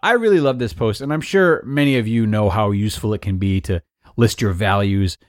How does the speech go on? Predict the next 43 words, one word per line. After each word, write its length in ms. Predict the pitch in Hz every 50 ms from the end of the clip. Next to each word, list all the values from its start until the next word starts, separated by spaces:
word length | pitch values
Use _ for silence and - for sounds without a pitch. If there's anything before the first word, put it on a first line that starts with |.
| _ _
list 240 | - 113 98 - -
your 80 | - 87
needs, 500 | 92 95 101 98 95 95 95 90 - -
list, 280 | 113 104 92 - -
uh, 160 | 110 92 85 82
things 280 | - - 104 95 87
you're 100 | 90 87
grateful 400 | 82 - 98 95 95 - - 101
for, 320 | 92 - 110 104 98 90 85
et 100 | 90 -
cetera. 400 | - 110 92 - - 92 92 - _ _ _ _ _ _ _ _
So 160 | _ - 135 127
consider 400 | - 180 196 - - 330 302 226
this 280 | 143 139 123 - -
list, 340 | 131 123 113 101 - - - -
a 160 | - 123 117
list 300 | 117 151 190 185 - -
of 200 | - 123 113 101
what 160 | 117 131 - -
to 120 | - -
ask 240 | 117 123 113 - -
yourself 400 | 127 110 - - 113 98 - -
before 300 | - 117 - 160 147 131
committing 460 | - - 135 139 143 143 139 127 123
to 100 | - 120
certain 460 | - - - 156 143 117 113 107 113
media 300 | 131 143 139 120 107 104 78
outlets, 460 | 90 95 - - 101 95 - - - _ _ _ _ _ _ _
as 160 | - 120 107
another 360 | 139 143 151 165 156 135 127
important 480 | 113 98 92 - 104 101 85 90 98 101
one 200 | 98 92 87 87
to 180 | - - - -
add 240 | 101 95 95 87 -
to 100 | - 107
your, 340 | 95 98 95 82 64 - - _ _ _ _ _ _ - -
uh, 100 | 117 - - _ _
list. 380 | 104 98 - - - - - - -
It's 140 | - -
a 40 | -
lot 140 | - - -
of 60 | -
lists. 400 | - - - - - - - -